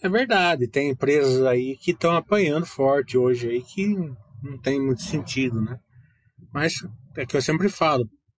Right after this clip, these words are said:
é, como a gente não, a grande vantagem é não deixar a carteira direcional. Se não deixar a carteira direcional, você aproveita, né? Amanhã mesmo tem alguns dividendos, né? Pra, pra entrar aí, então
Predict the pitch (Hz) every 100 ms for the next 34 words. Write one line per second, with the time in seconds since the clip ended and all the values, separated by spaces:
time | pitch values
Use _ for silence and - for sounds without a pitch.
0 | _ _ - - - 127 123 120 110 151
1 | 165 160 143 147 135 117 117 123 170 165
2 | 143 120 - 170 170 135 139 165 165 -
3 | 147 160 160 165 127 151 156 165 175 -
4 | 226 226 151 127 - 143 131 156 156 139
5 | 143 143 135 180 170 208 208 240 208 190
6 | 160 - 147 135 113 147 156 - - _
7 | _ _ _ _ _ _ - _ _ -
8 | - 131 147 156 156 143 160 156 139 139
9 | 135 127 131 139 151 175 214 156 - -
10 | _ _ _ _ - 131 156 117 _ _
11 | 117 113 110 - - _ _ _ _ _
12 | _ - 120 123 - 127 131 117 127 160
13 | 160 131 120 139 175